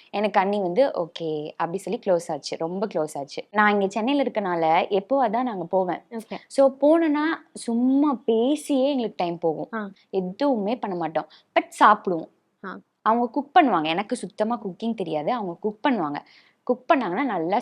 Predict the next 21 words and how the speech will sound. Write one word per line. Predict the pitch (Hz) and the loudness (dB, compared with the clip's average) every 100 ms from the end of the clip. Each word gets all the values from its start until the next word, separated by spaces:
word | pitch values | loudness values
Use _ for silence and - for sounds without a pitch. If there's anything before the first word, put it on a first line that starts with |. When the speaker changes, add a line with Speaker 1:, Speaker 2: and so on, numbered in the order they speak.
| 226 | -2
Speaker 1:
சாப்பிடுவோம். | 170 165 160 151 - - - | -4 -2 -2 -2 -6 -8 6
ஃபன்னா | 269 330 | 6 6
இருக்கும். | 294 190 160 | 0 0 0
இப்ப | 208 254 | 0 2
கிட்ஸ் | 285 269 | 0 2
எல்லாம் | 320 302 | 2 2
இருக்காங்களா? | 240 175 170 190 165 | 0 -2 2 4 4
Speaker 2:
ம். | 269 240 202 202 | 2 2 -2 -4
Speaker 1:
So, | - 233 | 2 4
அவங்க | - 165 208 302 302 | 6 6 6 4 4
கூட | 370 381 | 4 4
சேர்ந்து | 339 294 330 | 4 2 4
இன்னும் | 320 294 403 | 4 4 4
நாங்க | 392 294 | 4 2
ஜாலியா | 226 214 226 294 | 4 4 4 2
நாங்களுமே | 226 196 247 339 349 370 339 | 2 2 2 2 2 2 0
கிட்ஸா | 226 302 | 2 2
மாதிரி | 269 247 | 2 2
விளையாட | 320 254 240 | 4 4 4
ஆரம்பிச்சிருவோம். | 202 175 160 185 151 | 2 -2 -6 -6 -4
Speaker 2:
அண்ணி | - 403 554 | 0 6 6